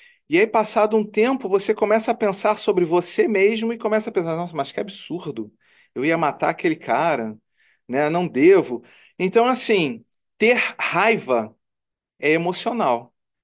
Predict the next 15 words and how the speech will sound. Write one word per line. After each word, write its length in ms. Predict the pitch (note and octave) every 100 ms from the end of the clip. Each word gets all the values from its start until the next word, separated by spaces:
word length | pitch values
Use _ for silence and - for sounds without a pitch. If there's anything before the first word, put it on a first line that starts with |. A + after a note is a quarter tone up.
| _
mas 380 | C3+ D3 C#3+ B2
decidir 880 | A2+ G3+ A3 - G#3 C#3 G3 G#3+ G3
matá-lo 760 | G3+ G3+ E3+ C#3 A#2+ A#2 A2 -
ou 260 | D3+ C3+
passar 420 | - C3+ - F3 E3+
o 40 |
resto 520 | C3 E3 A3 A3+ A3
da 180 | G#3 G3+
vida 440 | C#3 C3+ C#3+ A#2+ A#2
com 200 | - D#3
um 20 |
sentimento 640 | - D#3 - C3+ C#3+ C#3+
de 140 | A2+ B2+
ódio 360 | C#3 D3 B2 B2
mortal 680 | A#2+ - D3 E3+ B2+ -